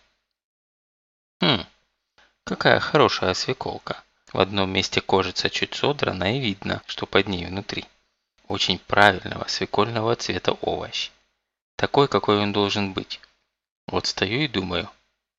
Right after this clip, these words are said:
а не сварить ли мне борщ? Остохренела мне эта экзотическая пища.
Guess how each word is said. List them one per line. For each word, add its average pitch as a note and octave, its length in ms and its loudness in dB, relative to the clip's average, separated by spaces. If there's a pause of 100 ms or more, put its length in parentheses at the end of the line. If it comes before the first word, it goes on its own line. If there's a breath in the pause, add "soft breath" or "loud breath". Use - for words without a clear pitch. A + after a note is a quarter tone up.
(240)
а A#2 100 -6
не G2 100 -4
сварить - 460 -2
ли C#3+ 80 0
мне D3+ 180 0
борщ? - 500 -6 (440)
Остохренела G#2+ 1000 0
мне F#2 200 -2
эта - 200 0
экзотическая - 800 -2
пища. - 500 -4